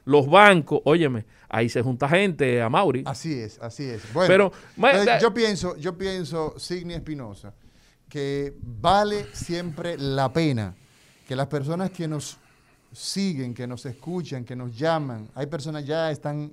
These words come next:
Speaker 2: marcándonos acá a este, eh, recetario, doctor Guerrero Heredia, eh, en Rumba noventa y ocho punto cinco, eh, aclarar las cosas y decirlas de una buena vez y decirlas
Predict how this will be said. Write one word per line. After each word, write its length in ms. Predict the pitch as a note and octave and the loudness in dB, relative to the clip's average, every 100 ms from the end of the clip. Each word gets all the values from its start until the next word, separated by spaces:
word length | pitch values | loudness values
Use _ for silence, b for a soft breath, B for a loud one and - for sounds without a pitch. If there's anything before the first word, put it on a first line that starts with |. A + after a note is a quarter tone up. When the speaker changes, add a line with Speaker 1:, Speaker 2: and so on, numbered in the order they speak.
| - | -14
Speaker 2:
marcándonos 920 | B2+ C3 B2 D#3+ F#3 G3 F3+ F3 F3 b b b C3 | -8 -6 -4 -2 -2 -2 -8 -10 -14 b b b -14
acá 600 | B2 B2 D3+ D3+ D#3 - C3+ | -10 -6 0 2 0 -2 -4
a 80 | |
este, 720 | D3 D3 D#3 D3+ C#3+ C#3+ C3 B2+ | -4 -4 -6 -4 -6 -8 -10 -10
eh, 80 | A2 | -8
recetario, 720 | C3 C3 A#2 D#3 E3 D#3 C3+ | -8 -8 -6 0 0 0 -2
doctor 340 | A#2+ C3+ C#3 | -4 -6 -6
Guerrero 360 | C#3 C3+ C3+ C#3+ | -4 -4 -4 -2
Heredia, 480 | D3+ C#3+ B2+ C#3 C3 _ _ _ _ _ | -2 -2 -6 -10 -14 _ _ _ _ _
eh, 220 | A2 A2+ A2+ | -12 -10 -10
en 140 | A2+ F#2+ | -10 -6
Rumba 420 | D3+ A#3 G#3+ F3+ | 0 2 4 2
noventa 380 | D3+ C#3 C3+ C3 | 0 -2 -4 -2
y 60 | C#3 | -2
ocho 300 | D3+ D#3+ B2 | -2 -4 -6
punto 360 | D3+ D#3 D3 | -6 -6 -6
cinco, 600 | C#3 - A3 F#3+ C#3 F3+ _ _ _ _ _ _ _ _ | -8 -6 -6 -6 -8 -14 _ _ _ _ _ _ _ _
eh, 600 | C3+ C3+ C#3 C#3 C#3 - _ _ _ _ _ _ _ - | -6 -2 -2 -2 -6 -10 _ _ _ _ _ _ _ -2
aclarar 580 | F#3 G3+ G#3 A#3+ C4+ G3+ | 0 6 8 8 8 6
las 200 | E3 - | 0 0
cosas 440 | E3 D#3+ C#3+ C#3+ | -6 -4 -4 -8
y 80 | F#3+ | -6
decirlas 520 | F#3+ F#3 A3 A#3 A3 | -4 -4 -4 -4 -2
de 80 | F#3+ | -2
una 160 | F#3+ F#3 | -4 -4
buena 340 | E3 E3+ D#3+ | -4 -4 -6
vez 420 | C#3 D#3 C#3 - - | -4 -2 -4 -8 -16
y 80 | C3+ | -12
decirlas 500 | B2+ A#2+ D#3 D3+ | -10 -10 -10 -10